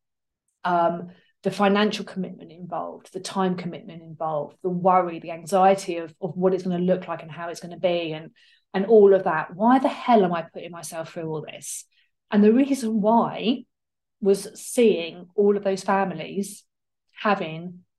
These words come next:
magical m-, moments, wonderful experiences, enjoying being a family together, maybe for the first time, uh, or certainly the first time in a long time.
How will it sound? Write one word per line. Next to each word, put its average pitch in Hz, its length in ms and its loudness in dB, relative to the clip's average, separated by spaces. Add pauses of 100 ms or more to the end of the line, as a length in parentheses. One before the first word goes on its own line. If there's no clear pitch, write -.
magical 190 600 0
m-, 196 440 -4
moments, 170 720 -6 (720)
wonderful 185 580 2
experiences, 156 1200 -4
enjoying 165 1000 4
being 190 320 6
a 202 80 4
family 208 880 0 (640)
together, 185 760 2 (920)
maybe 202 600 4
for 190 140 -8
the 185 60 -2
first 170 320 0
time, 151 360 -16 (920)
uh, 180 220 6
or 185 160 2
certainly 190 420 0
the 170 120 -12
first 175 260 -4
time 170 160 -12
in 165 80 -14
a 165 60 -10
long 165 240 -8
time. - 460 -18